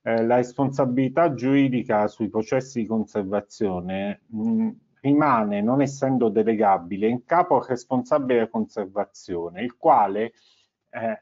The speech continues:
eh, anche in caso di delega di, di funzioni, è sempre con-, chiamato a s-, a, a,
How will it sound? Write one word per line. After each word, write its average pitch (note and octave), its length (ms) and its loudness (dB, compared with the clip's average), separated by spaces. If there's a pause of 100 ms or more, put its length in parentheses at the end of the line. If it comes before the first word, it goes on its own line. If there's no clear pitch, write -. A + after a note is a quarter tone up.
eh, B2 80 -6
anche C3 540 0
in C3 100 0
caso C#3 340 2
di A#2 160 -4
delega G#2 760 2
di, G2+ 440 -6
di G#2+ 120 -10
funzioni, A2 680 0
è - 40 0
sempre F3+ 600 0
con-, C#3 340 2
chiamato D#3 520 2
a E3 60 4
s-, C3+ 240 -12
a, A#2 480 2
a, A#2+ 320 2